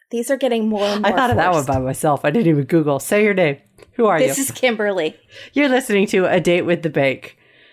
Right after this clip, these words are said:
Speaker 2: That was my
Speaker 1: Yay.
Speaker 2: beautiful bit.
Speaker 1: It was beautiful.
Speaker 2: Kimberly, how are you doing?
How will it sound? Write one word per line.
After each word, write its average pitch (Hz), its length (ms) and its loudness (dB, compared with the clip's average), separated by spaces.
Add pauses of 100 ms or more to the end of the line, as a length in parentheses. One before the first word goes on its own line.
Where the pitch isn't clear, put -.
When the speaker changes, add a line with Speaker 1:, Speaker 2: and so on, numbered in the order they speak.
(160)
Speaker 2:
That 175 100 0
was 160 160 2
my 156 120 2
Speaker 1:
Yay. 147 60 -2
Speaker 2:
beautiful 151 360 0
bit. 139 340 -4 (400)
Speaker 1:
It 220 80 0
was 220 160 -4
beautiful. 208 500 -6 (680)
Speaker 2:
Kimberly, 135 320 -2
how 147 140 -2
are 147 100 0
you 165 160 -2
doing? 156 380 0